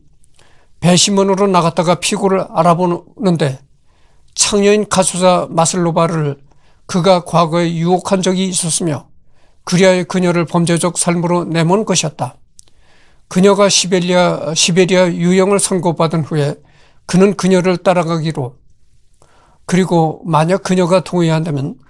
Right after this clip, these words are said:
그녀와 결혼하기로 결심한다. 소설이 가장 주목할 만한 대화에서 그녀는 그의 위선에 대한 비난, 대비난한다. "과거에 당신은 나로부터 쾌락을 찾았으며 이제 당신은 나로부터 구원을 얻으려 하는군요."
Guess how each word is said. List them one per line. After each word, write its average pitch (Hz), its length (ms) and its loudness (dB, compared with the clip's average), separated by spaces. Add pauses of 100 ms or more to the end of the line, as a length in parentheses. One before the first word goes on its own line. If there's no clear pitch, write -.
(280)
그녀와 180 400 2
결혼하기로 165 600 0
결심한다. 156 640 -6 (920)
소설이 190 480 0
가장 180 380 0
주목할 170 400 -2
만한 160 260 -2
대화에서 151 560 -2
그녀는 180 360 0
그의 185 420 -4
위선에 160 340 -2
대한 165 260 -4 (280)
비난, 165 420 -2 (380)
대비난한다. 156 880 -2 (880)
"과거에 196 440 0
당신은 190 460 -2
나로부터 165 460 0
쾌락을 180 460 -2
찾았으며 156 640 -4 (540)
이제 196 280 2
당신은 190 500 -2
나로부터 170 480 -2
구원을 170 460 -2
얻으려 170 340 0
하는군요." 160 580 -4